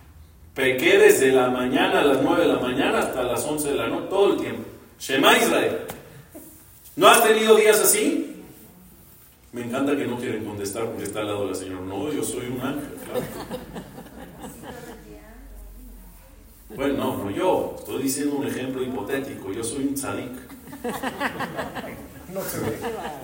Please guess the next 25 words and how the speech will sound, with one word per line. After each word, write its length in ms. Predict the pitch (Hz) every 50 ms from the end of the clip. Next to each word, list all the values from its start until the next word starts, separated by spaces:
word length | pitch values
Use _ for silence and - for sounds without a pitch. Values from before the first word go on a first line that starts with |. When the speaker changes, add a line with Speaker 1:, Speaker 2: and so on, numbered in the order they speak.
| - - -
Speaker 1:
No 100 | 427 -
se 160 | - - 339
ve. 380 | - - - 392 - - - - 233 - 226 - - - 170 - - - - 170 - - - - - - - - - 135 - - - - - - - - - - - - - - - - - - -
Seguramente 800 | - - - - 214 403 - - - 302 311 269 247 247 247 254
habrá 240 | 233 208 - 208 208
un 180 | 214 208 196
día 180 | 190 208 214 220
donde 760 | - 165 160 139 139 143 139 139 131 131 135 135 - - - -
no 280 | 139 139 151 170 160
sea 280 | - - - - - -
favorable 540 | - - - 135 139 139 151 - 165 165 -
el 160 | - - -
juicio 380 | 139 143 - - - 147 143
hacia 240 | - - - - 113
nosotros, 760 | 110 104 - - 190 240 262 - - - - - - - - - - - - _ _ _ _ _ _
donde 360 | - 131 131 135 139 143 143
la 120 | 139 139 135
balanza, 1120 | 135 135 139 139 135 131 - - - 165 156 160 156 - - - - - - - - - -
los 260 | 135 143 147 - -
errores 420 | 147 147 147 156 165 170 - -
sean 300 | - 165 165 160 156 151
más 180 | 151 156 151 -
que 120 | - 151
los 140 | 139 135 127 127
aciertos. 640 | 127 - - 220 233 - - - - - - -